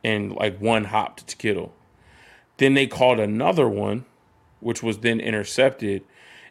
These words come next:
And because he short hopped the first one,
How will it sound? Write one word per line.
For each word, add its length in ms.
And 200
because 580
he 120
short 440
hopped 320
the 80
first 460
one, 340